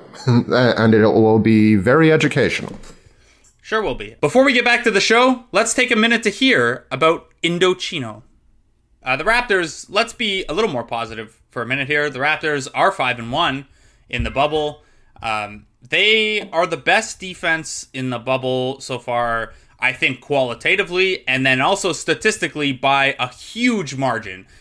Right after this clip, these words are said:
Speaker 2: Uh, they are allowing only ninety-nine point five points per one hundred possessions. The next closest defense is allowing five more points per one hundred possessions. That's even larger than the season-long gap between the Bucks and Raptors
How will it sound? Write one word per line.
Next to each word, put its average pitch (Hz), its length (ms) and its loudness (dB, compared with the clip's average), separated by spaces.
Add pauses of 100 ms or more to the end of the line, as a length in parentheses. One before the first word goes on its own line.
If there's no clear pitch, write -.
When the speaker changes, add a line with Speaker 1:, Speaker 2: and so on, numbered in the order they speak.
(100)
Speaker 2:
Uh, 110 140 -2
they 139 120 0
are 170 100 2
allowing 165 320 2
only 156 220 -4
ninety-nine 147 520 0
point 139 220 -6
five 147 360 0
points 143 260 -10
per 131 180 -8
one 123 160 -6
hundred 120 240 -6
possessions. 170 520 -2 (240)
The 131 100 -2
next 160 420 -4
closest 175 380 -6
defense 147 380 -6
is 123 80 -8
allowing 131 340 -4 (120)
five 160 360 -2
more 151 240 -6
points 135 540 -4 (260)
per 139 160 -4
one 131 140 -4
hundred 127 200 -6
possessions. 139 400 -4
That's 160 220 0
even 185 180 -2
larger 160 320 2
than 139 180 -4
the 131 60 -2
season-long 127 480 -4
gap 127 240 -2
between 123 260 -10
the 110 60 -10
Bucks 123 300 -6
and 107 80 -16
Raptors 143 540 -6